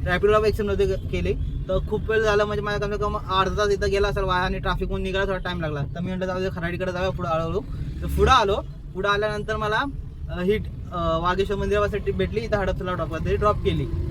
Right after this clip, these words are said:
तर मला समजत नाही आहे की मला ओ-, ओलावर अगोदर चांगल्या ट्रिप येत होत्या, पण आता येत नाहीत कंटिन्यू. तर काय आता नक्की प्रॉब्लेम काय, तर हा इश्यू जरा मला, अ, सोल्युशन काढावं लागेल.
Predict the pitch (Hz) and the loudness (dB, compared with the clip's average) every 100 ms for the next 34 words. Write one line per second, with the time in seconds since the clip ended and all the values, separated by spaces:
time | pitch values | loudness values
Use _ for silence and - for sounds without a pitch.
0 | - - 175 175 190 220 208 214 - 214 | -4 -2 0 2 2 0 0 0 2 4
1 | 214 214 214 214 208 208 196 - - - | 6 4 0 -2 0 0 0 -4 -6 -6
2 | - 185 190 196 202 180 170 190 190 190 | -4 0 2 2 2 0 0 0 0 0
3 | 196 196 190 190 185 143 190 185 190 190 | 0 2 4 4 2 -2 -2 -2 0 2
4 | 202 - 208 185 180 170 175 - - - | 2 2 -2 0 0 0 0 -2 -2 0
5 | - - - 208 208 208 202 - 214 202 | 0 -2 4 4 6 4 0 -2 0 2
6 | 190 202 190 170 165 175 180 185 185 185 | 4 2 0 -2 -2 -4 -4 -2 -2 0
7 | 185 185 185 - 180 180 180 180 180 - | 0 0 -2 -4 -2 0 0 0 -2 0
8 | 185 196 202 185 190 175 | 0 0 -2 -2 0 0